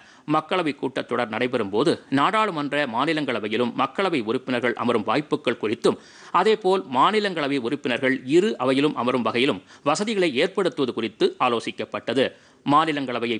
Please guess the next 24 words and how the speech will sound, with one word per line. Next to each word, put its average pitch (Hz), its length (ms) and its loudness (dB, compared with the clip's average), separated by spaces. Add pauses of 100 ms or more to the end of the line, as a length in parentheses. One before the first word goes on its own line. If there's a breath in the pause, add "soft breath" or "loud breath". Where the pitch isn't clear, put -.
பொறுத்தவரை 120 460 0 (280)
தனி 170 280 0
மனித 151 200 -2 (120)
இடைவெளியுடன் 120 580 0 (180)
நூற்று 208 260 0 (100)
இருபத்தேழு 190 520 2
உறுப்பினர்களை 131 520 0 (140)
அமர 131 220 2
வைக்க - 260 -4
முடியும். 107 280 -2 (400 loud breath)
அதே 135 240 4
நேரத்தில் 107 420 -2 (120)
மக்களவையில் 117 520 0 (120)
இருநூற்று 214 380 2 (140)
தொண்ணூறு 202 320 4
பேரை 147 180 2 (140)
உட்கார 185 320 0
வைக்க 123 260 -6
முடியும். 101 300 -4 (400 loud breath)
நாடாளுமன்ற 170 600 2
வளாகங்கள் 120 580 0
மற்றும் 135 260 -4 (120)
பார்வையாளர்கள் 156 680 0
பகுதிகளில் 113 420 -2